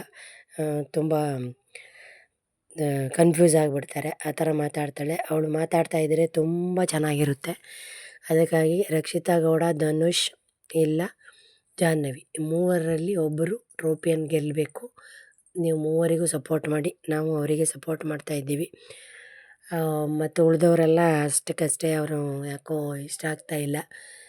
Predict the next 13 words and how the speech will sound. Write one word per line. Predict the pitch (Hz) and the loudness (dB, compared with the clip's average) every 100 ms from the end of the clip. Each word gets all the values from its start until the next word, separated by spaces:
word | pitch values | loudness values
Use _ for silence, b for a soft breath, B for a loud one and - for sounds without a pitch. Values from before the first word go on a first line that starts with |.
| B B _ | B B _
ಬರೀ | 156 151 | -4 -2
ಜಗಳ | 143 151 151 | 0 2 2
ಆಡೋದು, | 151 143 147 151 151 151 | 0 0 -2 0 0 -2
ಕಚ | 147 139 | -2 -6
ಪಚ | 147 147 | -6 -8
ಪಚ | 143 151 | -10 -8
ಪಚ | 156 147 143 | -8 -8 -6
ಮಾಡ್ತಾ | 151 147 - | -4 -4 -4
ಇರ್ತಾರೆ, | 151 - - - B B B B B | -4 -4 -12 -14 B B B B B
ಅದಂತೂ | 147 147 143 151 | -2 0 0 2
ಇಷ್ಟ | 143 143 - | 0 0 -2
ಆಗ್ತಾ | 151 - 147 | -4 -4 -8
ಇಲ್ಲ. | 139 | -8